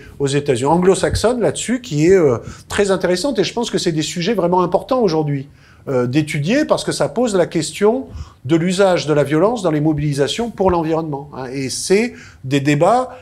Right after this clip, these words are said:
qui, euh, tiraillent, euh, les milieux concernés par cette cause. Euh, autre chose, donc dans ce livre, on commence par ça, par les, euh, mobilisations, disons les formes d'autojustice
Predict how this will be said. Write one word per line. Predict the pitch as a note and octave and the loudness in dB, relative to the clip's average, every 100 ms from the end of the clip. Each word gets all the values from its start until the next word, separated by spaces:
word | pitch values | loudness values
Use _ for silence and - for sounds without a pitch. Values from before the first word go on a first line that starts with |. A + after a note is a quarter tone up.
| - - | -20 -6
qui, | F3 G#3 | -2 2
euh, | D3 | 2
tiraillent, | A#2 - G#3 A3 G3 A2+ - _ D3 | 2 0 2 4 2 -2 -8 _ 0
euh, | D3 C#3 | 2 2
les | C#3+ | 0
milieux | C#3+ C3+ D#3 F#3 A#3 - - - | 0 2 4 2 0 -12 -16 -2
concernés | F#3 - D3 C#3 D#3+ F#3 - C#4 G#3 | 0 2 2 2 0 -4 -12 -4 -2
par | D3 | 0
cette | D3+ - | -4 -4
cause. | C#3 G2+ F2+ _ _ - _ _ _ - - _ - - - - - - - | -8 -8 -12 _ _ -20 _ _ _ -20 -20 _ -20 -20 -20 -20 -20 -4 2
Euh, | E3+ E3 D#3 D#3 D3+ D3 D3 D3 - - - _ _ _ _ _ _ _ - - _ _ - | 6 6 4 2 2 2 0 -6 -20 -20 -20 _ _ _ _ _ _ _ -20 -20 _ _ 0
autre | A3 A3 G3 | 2 4 2
chose, | - D4+ D#4 G#3+ | 2 2 4 2
donc | F3+ | 2
dans | F3+ A3 | 0 2
ce | G#3 | 2
livre, | B3+ C4+ | 4 2
on | A#3 | 4
commence | A3+ G#3+ | 2 4
par | G3+ - | 2 0
ça, | C#3+ | -2
par | - F#3 | 2 2
les, | F#3+ F#3 E3 - - C#3+ | 4 4 2 -4 -12 2
euh, | D3 C#3+ | 4 6
mobilisations, | D#3+ G#3 G#3+ G#3 F3+ D#3 - G#3 C4 | 4 4 4 4 4 2 2 2 2
disons | A3+ F#3 | 2 2
les | G#3+ E3+ | 2 2
formes | - B3 A3+ | 2 0 2
d'autojustice | A3 G#3+ F3+ F3 - G#3 C4+ - - | 0 0 0 -4 -2 -2 0 -2 -10